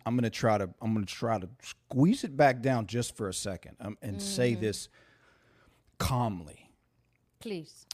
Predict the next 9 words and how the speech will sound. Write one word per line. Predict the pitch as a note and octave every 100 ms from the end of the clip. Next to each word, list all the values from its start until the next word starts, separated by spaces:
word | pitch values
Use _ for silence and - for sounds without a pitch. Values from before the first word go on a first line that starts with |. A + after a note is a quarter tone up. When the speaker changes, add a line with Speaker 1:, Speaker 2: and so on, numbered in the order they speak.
| -
Speaker 1:
I'm | E2+ F#2
looking | D3 -
around | D#3 C#3+ F3+ - C#3 A#2+
at | C3 B2 F#2+
these | C#3+ D3+ B2 - -
so-called | - - D3+ - E3 C#3 A#2+ G2+ _ _ C#3+ G#2
government | C#3+ D3 C3 B2+
officials. | G#2+ - C#3 B2+ - - - - _ _ _ _ _ _ _ - _ _ -
These | A2 E3+ E4+ G4+ -